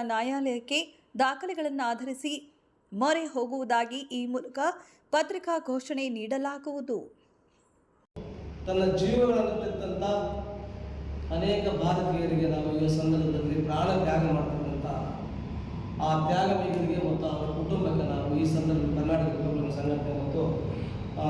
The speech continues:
Speaker 2: ಪ್ರಜಾ ವಿಮೋಚನಾ ಚಳವಳಿಯ ವತಿಯಿಂದ ನಾವು ಇವತ್ತು ಈ ಸ-, ಸಂತಾಪವನ್ನು ನಾವು ವ್ಯಕ್ತಪಡಿಸ್ತಾ ಇದ್ದೀವಿ, ಸಂತಾಪವನ್ನು ಸೂಚನೆ ಮಾಡ್ತೇವೆ.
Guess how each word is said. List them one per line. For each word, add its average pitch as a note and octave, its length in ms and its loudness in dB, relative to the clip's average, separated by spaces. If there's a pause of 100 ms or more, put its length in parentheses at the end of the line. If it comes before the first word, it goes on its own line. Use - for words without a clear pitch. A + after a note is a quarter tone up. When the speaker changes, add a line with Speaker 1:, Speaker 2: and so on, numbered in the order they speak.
Speaker 2:
ಪ್ರಜಾ D#3+ 320 4
ವಿಮೋಚನಾ E3 340 2 (100)
ಚಳವಳಿಯ D3 440 2 (640)
ವತಿಯಿಂದ D#3+ 360 2 (100)
ನಾವು C#3 200 -2
ಇವತ್ತು C3+ 320 -2
ಈ C3+ 140 -2
ಸ-, C3+ 340 -2
ಸಂತಾಪವನ್ನು C3+ 640 0
ನಾವು - 160 -4
ವ್ಯಕ್ತಪಡಿಸ್ತಾ - 480 -6
ಇದ್ದೀವಿ, D3 220 -2
ಸಂತಾಪವನ್ನು C#3 520 -2
ಸೂಚನೆ - 320 -4
ಮಾಡ್ತೇವೆ. B2 320 -2